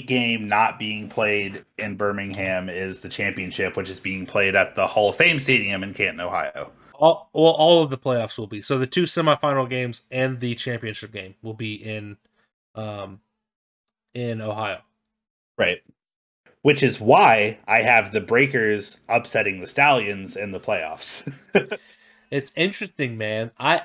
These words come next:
Speaker 2: I actually have the two other teams as the top two. I have Tampa Bay Bandits. I'll, I'm gonna say Bandits at number one and Gamblers at number two.
Speaker 1: Really?
Speaker 2: Um, and I'm gonna say Tampa wins the South.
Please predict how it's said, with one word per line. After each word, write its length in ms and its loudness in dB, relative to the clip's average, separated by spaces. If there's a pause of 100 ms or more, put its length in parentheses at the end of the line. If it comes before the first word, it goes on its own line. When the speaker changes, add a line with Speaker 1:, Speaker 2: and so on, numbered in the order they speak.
(140)
Speaker 2:
I 180 4
actually 360 0
have 240 0
the 80 -6
two 360 -6
other 240 -2
teams 520 -12 (380)
as 140 -8
the 80 -14
top 320 -10
two. 220 -14 (340)
I 80 -8
have 180 -6
Tampa 280 -4
Bay 120 2
Bandits. 500 -2
I'll, 280 0
I'm 180 2
gonna 160 4
say 160 0
Bandits 560 2
at 180 -4
number 200 -2
one 300 0
and 140 -10
Gamblers 400 -4
at 120 -14
number 180 -12
two. 340 -14 (540)
Speaker 1:
Really? 560 4
Speaker 2:
Um, 60 -20 (580)
and 300 -2
I'm 260 2
gonna 240 2
say 300 -2
Tampa 420 -4
wins 320 -10
the 100 -16
South. 480 -14